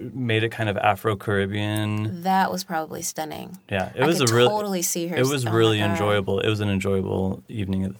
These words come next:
Speaker 1: theater.
Speaker 2: I bet.
Speaker 1: All
Speaker 2: That's
Speaker 1: right.
Speaker 2: special.
Speaker 1: Um, Once on This Island rocks.
Speaker 2: <laughs> Yes, it does.
Speaker 1: There are three different cast albums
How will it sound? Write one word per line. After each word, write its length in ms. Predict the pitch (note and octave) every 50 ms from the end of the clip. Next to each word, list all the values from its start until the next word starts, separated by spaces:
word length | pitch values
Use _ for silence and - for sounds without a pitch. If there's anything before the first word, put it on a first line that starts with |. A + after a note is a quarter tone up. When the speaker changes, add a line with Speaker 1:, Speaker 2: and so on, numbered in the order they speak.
| - -
Speaker 1:
theater. 260 | - F#2 - - G#2+ - -
Speaker 2:
I 500 | - F3+ E3+ F3+ F#3 F3+ F3+ F3+ F3+ F#3+ - _ _
bet. 560 | - F3 D#3+ D#3 - - _ _ - - - - _ _
Speaker 1:
All 100 | - C#3
Speaker 2:
That's 160 | D#3 D3 B2 B2+
Speaker 1:
right. 160 | D3+ D#3 -
Speaker 2:
special. 260 | - - - - F3 - _ _ _ _ _
Speaker 1:
Um, 500 | - C3 C3+ C3 C3 C3 B2+ B2+ B2+ - -
Once 260 | B2 A#2 C3 C3+ -
on 80 | D3+ D3+
This 140 | E3 E3+ -
Island 300 | D#3+ D#3 D#3+ F3+ F#3 F3
rocks. 540 | B2 G#2+ - F#2+ G2+ - - - - - -
Speaker 2:
<laughs> 20 |
Yes, 380 | - G#3+ A3 A3 B3 G#3+ F#3+ -
it 80 | B3+ B3+
does. 380 | - F#3+ D#3+ C#3+ C#3 F3+ F#3
Speaker 1:
There 260 | B2 C3 B2+ B2+ B2
are 80 | B2 B2
three 540 | A#2 A#2+ - C3+ C3+ C#3+ D3 D3+ D#3+ D#3+ D#3+
different 640 | C#3+ D3 C#3 C3+ - C#3 C3+ C3+ C3+ C3+ - - -
cast 280 | C#3 B2 B2 B2 -
albums 540 | B2 A#2 A#2 G#2+ A2 A2 A2 A2 A2 A2 -